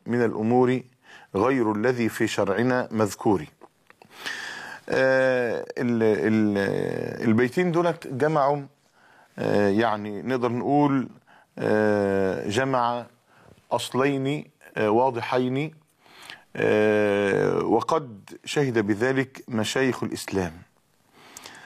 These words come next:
فقال شيخ الإسلام ابن تيمية: "هذان، آه، أصلان"، يعني واضحان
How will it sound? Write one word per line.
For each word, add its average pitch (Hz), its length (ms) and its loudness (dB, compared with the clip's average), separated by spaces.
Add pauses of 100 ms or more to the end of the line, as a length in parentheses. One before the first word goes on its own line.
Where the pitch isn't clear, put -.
(180)
فقال 123 600 -2
شيخ - 140 -10
الإسلام 120 520 -2
ابن 101 160 -4
تيمية: 127 480 2 (120)
"هذان، 117 800 0 (140)
آه، 104 320 0
أصلان"، 113 520 0
يعني 101 220 -4
واضحان 131 680 0